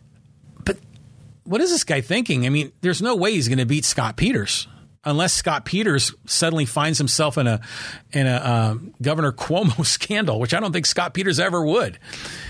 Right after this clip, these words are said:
Scott Peters, to me, you know, it's interesting. Scott Peters is a very middle of the road Democrat, and he's in a very middle of the road kind of district.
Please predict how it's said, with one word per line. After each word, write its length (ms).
Scott 360
Peters, 420
to 120
me, 440
you 80
know, 80
it's 100
interesting. 540
Scott 300
Peters 340
is 140
a 40
very 380
middle 400
of 60
the 80
road 260
Democrat, 560
and 140
he's 260
in 220
a 60
very 420
middle 380
of 40
the 100
road 460
kind 220
of 80
district. 580